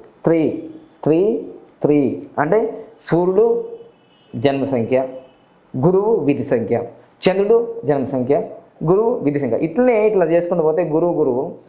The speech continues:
మళ్ళీ నాలుగు మూడు, ఐదు మూడు, లేదా ఆరు మూడు, ఏడు మూడు, ఆ, ఎనిమిది మూడు, తొమ్మిది మూడు. ఇట్లా ఎక్కడ మూడు అనే నెంబర్ వచ్చినప్పుడు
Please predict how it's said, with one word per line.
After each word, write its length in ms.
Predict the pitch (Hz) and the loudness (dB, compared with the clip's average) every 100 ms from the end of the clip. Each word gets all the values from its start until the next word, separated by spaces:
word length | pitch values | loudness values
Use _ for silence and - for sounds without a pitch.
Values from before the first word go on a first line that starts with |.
| _ - | _ -2
మళ్ళీ 480 | 165 185 170 180 - - _ - | 0 2 0 -2 -8 -18 _ -6
నాలుగు 520 | 135 143 160 190 202 | -2 0 0 0 0
మూడు, 420 | 175 127 113 123 - - _ _ _ _ 139 | 0 -2 -2 -4 -8 -20 _ _ _ _ -2
ఐదు 500 | 143 165 180 247 - - | 0 2 0 -2 -4 -10
మూడు, 460 | 135 135 127 156 - - _ _ _ _ _ - | -2 0 0 0 -6 -12 _ _ _ _ _ 0
లేదా 400 | 165 165 143 - | 2 2 -2 -2
ఆరు 520 | 147 151 170 214 - - | -2 0 0 0 -2 -8
మూడు, 500 | 143 139 135 120 117 - | -4 0 0 0 -4 -2
ఏడు 460 | 143 160 185 - - 135 | 0 2 2 0 -2 -6
మూడు, 500 | 131 131 123 117 117 - _ _ _ 160 | -2 0 0 -2 -4 -14 _ _ _ -2
ఆ, 160 | 170 | 0
ఎనిమిది 680 | 131 143 156 175 220 285 - | 2 0 0 0 0 -2 -6
మూడు, 500 | 131 127 127 120 120 - - - | -2 2 2 2 -2 -6 -6 -2
తొమ్మిది 480 | 151 156 196 285 - | 0 2 0 -2 -4
మూడు. 380 | 131 127 117 - - - _ _ - | 0 0 0 -4 -10 -20 _ _ -2
ఇట్లా 240 | 208 277 | 0 2
ఎక్కడ 560 | 220 - - - 262 269 | 2 0 -2 0 2 0
మూడు 520 | 214 185 185 233 254 | -2 -2 0 2 2
అనే 220 | 240 226 | 0 0
నెంబర్ 260 | 190 170 165 | -2 0 0
వచ్చినప్పుడు 680 | 160 160 139 139 160 185 | -2 -4 -4 0 0 0